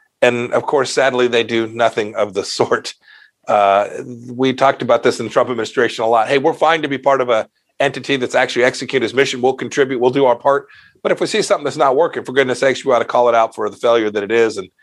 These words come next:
and stop lending American resources to it." I, I tried to do that. I was unsuccessful.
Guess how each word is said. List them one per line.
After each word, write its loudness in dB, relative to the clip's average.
and -6
stop 0
lending 0
American 2
resources 0
to 0
it." 2
I, 2
I 4
tried 2
to -10
do 2
that. 2
I 2
was -4
unsuccessful. -2